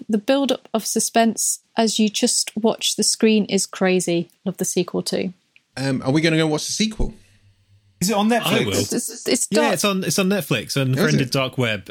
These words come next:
Speaker 4: It's, uh, like, uh, and I think they've done it in an anthology style, so it's different characters, obviously different setup,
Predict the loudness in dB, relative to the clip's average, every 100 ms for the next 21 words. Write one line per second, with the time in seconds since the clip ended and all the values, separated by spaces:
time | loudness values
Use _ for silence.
0 | -4 -2 2 2 0 -2 0 2 2 4
1 | 2 2 2 2 2 0 2 0 0 0
2 | 2 0 0 0 2 2 0 -2 -2 -2
3 | 0 -2 -2 -4 -2 -2 -2 -2 -2 -2
4 | -4 -4 -4 -2 -4